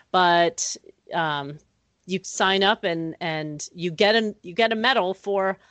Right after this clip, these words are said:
walking five K, and that medal has maybe a picture of your favorite, uh, superhero or whatever on it.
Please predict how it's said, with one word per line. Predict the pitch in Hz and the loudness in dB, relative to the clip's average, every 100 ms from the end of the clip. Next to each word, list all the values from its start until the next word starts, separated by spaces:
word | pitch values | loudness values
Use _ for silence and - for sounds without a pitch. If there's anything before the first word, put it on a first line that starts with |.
| _ _ _ | _ _ _
walking | 165 180 196 214 202 | -2 0 0 -2 -2
five | 214 190 196 | 0 0 0
K, | - 254 202 170 165 190 _ _ _ | -2 -2 0 0 -4 -6 _ _ _
and | 190 196 | -2 0
that | - | 0
medal | 214 220 208 208 | 2 4 2 0
has | 202 185 175 175 - | 0 0 0 -2 -8
maybe | 170 175 | -12 -8
a | 175 | -10
picture | 175 - 196 180 | -10 -10 -6 -6
of | 170 | -6
your | 170 170 | -4 -6
favorite, | 165 165 165 170 165 - _ _ _ _ _ _ - - _ _ - - _ | -2 -2 0 0 -2 -2 _ _ _ _ _ _ -20 -20 _ _ -20 -20 _
uh, | 175 156 117 - _ _ _ _ _ _ | -6 -4 -6 -10 _ _ _ _ _ _
superhero | - - 226 196 175 165 | -10 0 0 2 4 4
or | 170 180 | 2 0
whatever | 196 240 247 208 175 | 4 4 4 2 -2
on | - 220 170 | -2 -2 -2
it. | 131 | -6